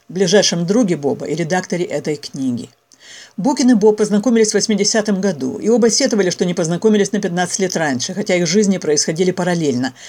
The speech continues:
Они жили в одном районе, у них было много общих знакомых.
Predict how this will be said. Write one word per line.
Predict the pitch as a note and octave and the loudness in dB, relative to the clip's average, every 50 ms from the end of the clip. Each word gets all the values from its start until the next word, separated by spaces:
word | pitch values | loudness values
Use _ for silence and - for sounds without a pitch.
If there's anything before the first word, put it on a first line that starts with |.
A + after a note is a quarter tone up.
| - - - - | -18 -18 -18 -10
Они | - E3+ F3 E3+ | -6 -2 -2 -2
жили | D3+ E3 F#3+ F#3 | 2 2 2 2
в | F3+ D#3+ | 2 0
одном | E3+ D#3+ F3 F#3+ A3+ A#3 | 0 0 2 2 4 4
районе, | A#3 A3+ A3 F#3 D#3+ D#3 D#3 D3+ D3+ D#3 D#3 | 4 2 0 0 -2 -4 -6 -6 -8 -10 -8
у | D#3 | -6
них | D#3+ D#3+ D3 | -6 -6 -2
было | D#3+ E3 D#3+ | 0 0 0
много | D#3+ E3 F3 G#3 G#3+ A3 | 0 0 0 0 2 2
общих | A3+ - - - - - G#3 E3+ | 2 2 0 -2 0 -4 -4 -2
знакомых. | E3+ F3+ F3+ E3+ - - D3+ D3 C#3+ D3+ - | -2 -4 -4 -6 -6 -8 -6 -6 -6 -8 -12